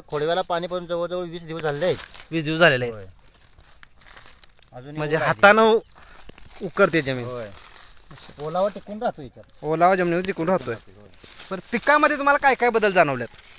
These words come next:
Speaker 1: बदल काय, उसाची जाडी वाढली,
Speaker 2: हां.
Speaker 1: संख्या नियंत्रण राहिली.
Speaker 2: संख्या नियंत्रण राहिली.
Speaker 1: राहिली.
Speaker 2: आता किती पेरा ऊस आहे जरा मोजून दाखवता मला?
Speaker 1: मोजे.
Speaker 2: खाली वाकवा इकडे वाटलं तर. वाकवा. हं, बस.
Speaker 1: एक,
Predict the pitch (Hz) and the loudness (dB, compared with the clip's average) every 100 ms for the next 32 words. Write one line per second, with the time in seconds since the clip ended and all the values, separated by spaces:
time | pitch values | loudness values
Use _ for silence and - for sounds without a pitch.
0 | - - 143 190 233 247 233 233 240 240 | -18 -20 -14 -14 -12 -12 -10 -10 -6 -4
1 | 220 240 233 190 220 214 - - 165 202 | -4 -6 -8 -8 -10 -10 -8 0 2 2
2 | 175 202 208 202 196 175 180 175 147 143 | -4 -14 -12 -12 -14 -16 -20 -18 -20 -20
3 | - - - 156 143 170 165 147 139 160 | -18 -10 -2 0 2 2 0 0 -2 2
4 | 180 127 - - - - - - _ _ | 0 0 -8 -18 -20 -20 -20 -20 _ _
5 | - 139 208 208 - 254 247 240 214 226 | -6 0 2 2 2 6 10 10 8 8
6 | 214 202 208 196 208 196 190 175 160 196 | 10 8 6 4 2 2 2 0 0 -2
7 | 233 - - - 120 135 135 131 - - | -4 -16 -20 -20 -20 -20 -20 -20 -20 -20
8 | - - - - - - - - - - | -20 -18 -16 -10 -10 -10 -12 -10 -4 -4
9 | - - - - - 175 208 170 175 139 | -4 -16 -16 -8 0 2 4 4 4 2
10 | 139 110 113 160 - _ - - - - | 0 -4 -8 -12 -14 _ -20 -20 -20 -20
11 | - - - - - - 147 - 92 _ | -20 -20 -20 -20 -18 -10 -10 -10 -20 _
12 | _ _ - - - - _ 120 123 143 | _ _ -18 -18 -20 -20 _ -10 -4 -2
13 | - - - _ - - - - - - | -4 -10 -20 _ -20 -20 -14 -10 -10 -12
14 | - - - 170 | -18 -20 -20 -20